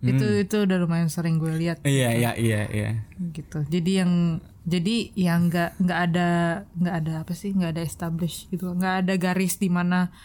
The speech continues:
Speaker 2: Hmm.
Speaker 1: penulis di atas, pembaca di bawah. Ini udah
Speaker 2: Hmm.
Speaker 1: kayak udah sama rata semua
Speaker 2: Oh, iya.
Speaker 1: gitu. Dan emang ini yang lu pengen, eh, yang ini orang-orang pengen kan,
Speaker 2: Hmm.
Speaker 1: semua sama rata gitu. Jadi
Speaker 2: Iya.
Speaker 1: terima-terima aja.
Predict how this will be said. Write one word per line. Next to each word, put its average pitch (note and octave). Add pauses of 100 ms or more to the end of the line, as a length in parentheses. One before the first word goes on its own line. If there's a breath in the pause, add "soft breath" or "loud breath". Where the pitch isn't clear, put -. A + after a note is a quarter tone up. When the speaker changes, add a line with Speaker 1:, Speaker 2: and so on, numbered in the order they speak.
(280 loud breath)
Speaker 2:
Hmm. A2+
Speaker 1:
penulis F#3+
di G3
atas, F#3
pembaca F#3
di F3+
bawah. A#3
Ini A3
udah B3+
Speaker 2:
Hmm. A#3
Speaker 1:
kayak G3+
udah F#3+
sama E3+
rata E3
semua F3+
Speaker 2:
Oh, -
iya. G#2
Speaker 1:
gitu. -
Dan F3+
emang G3+
ini A3
yang A#3
lu F#3+
pengen, E3+
eh, F#3+
yang G3
ini G3
orang-orang F3
pengen G3+
kan, F3
Speaker 2:
Hmm. F3+
Speaker 1:
semua F#3
sama F#3
rata E3+
gitu. -
Jadi D3
Speaker 2:
Iya. G#2+
Speaker 1:
terima-terima D3
aja. F#3